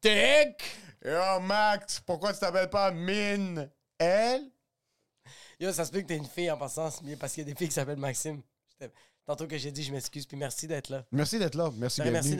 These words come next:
Speaker 2: bienvenue
Speaker 1: supporter.
Speaker 2: chez nous, Max.
Speaker 1: Tu viens d'arriver,
Speaker 2: Euh,
Speaker 1: merci,
Speaker 2: euh,
Speaker 1: c'est vraiment
Speaker 2: t'es,
Speaker 1: apprécié.
Speaker 2: t'es arrivé, puis tu sais quoi ? Peut-être que ce que Jacob a dit maintenant,
Speaker 1: Ça va avoir des
Speaker 2: C'est une
Speaker 1: impacts.
Speaker 2: incitation à la haine.
Speaker 1: Ouais, vraiment, ça se
Speaker 2: Et
Speaker 1: peut.
Speaker 2: une incitation à la haine, il y a des répercussions légales.
Speaker 1: Légales, mais comme juridiques ?
Speaker 2: Oui.
Speaker 1: Ça, ça, ça reste pas sur Facebook.
Speaker 2: Non,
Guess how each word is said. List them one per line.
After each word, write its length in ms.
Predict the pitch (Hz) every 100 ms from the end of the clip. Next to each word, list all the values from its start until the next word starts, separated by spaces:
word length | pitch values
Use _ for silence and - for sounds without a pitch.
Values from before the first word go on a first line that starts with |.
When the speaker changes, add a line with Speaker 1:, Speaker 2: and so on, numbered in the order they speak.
| 170
Speaker 2:
bienvenue 160 | 127 123
Speaker 1:
supporter. 200 | 143 -
Speaker 2:
chez 100 | 123
nous, 120 | 143
Max. 300 | 165 - -
Speaker 1:
Tu 60 |
viens 100 | 160
d'arriver, 240 | 170 147 151
Speaker 2:
Euh, 40 |
Speaker 1:
merci, 180 | 123 127
Speaker 2:
euh, 80 | 117
Speaker 1:
c'est 100 | 101
vraiment 120 | 139
Speaker 2:
t'es, 80 | 156
Speaker 1:
apprécié. 160 | 120 120
Speaker 2:
t'es 60 | 127
arrivé, 280 | 123 139 170
puis 360 | 143 135 131 _ -
tu 60 |
sais 80 | -
quoi ? 320 | - 202 277 _ _ -
Peut-être 280 | 170 220 208
que 100 | 175
ce 80 |
que 80 | 170
Jacob 280 | 151 131 165
a 40 |
dit 120 | 151 160
maintenant, 400 | 131 156 208 214 _ _ _ _ _ _ _ _ -
Speaker 1:
Ça 80 | 156
va 60 |
avoir 100 | 160
des 80 | 160
Speaker 2:
C'est 100 | 143
une 60 | 196
Speaker 1:
impacts. 100 | 170
Speaker 2:
incitation 320 | - 180 208
à 60 | 190
la 160 | 175 180
haine. 100 | 170 - - -
Speaker 1:
Ouais, 180 | 185 233
vraiment, 340 | 160 185 247 _
ça 160 | - 151
se 40 |
Speaker 2:
Et 40 | 131
Speaker 1:
peut. 60 |
Speaker 2:
une 80 | 135
incitation 540 | 156 - - 156 202 196
à 80 | 147
la 160 | 135
haine, 240 | 156 240 233 -
il 40 | 131
y 20 |
a 40 |
des 100 | 127
répercussions 500 | 127 165 - 170 190 170
légales. 320 | 170 190 196 - _
Speaker 1:
Légales, 300 | 160 175 208
mais 100 | 196
comme 240 | 180 175 151
juridiques ? 640 | 175 180 254 359 - - _ 156
Speaker 2:
Oui. 120 | 190
Speaker 1:
Ça, 240 | 185 175
ça, 160 | 175 185
ça 160 | - 185
reste 180 | 175 -
pas 80 | 233
sur 160 | 202
Facebook. 380 | - 185 139 120 _
Speaker 2:
Non, 200 | 190 240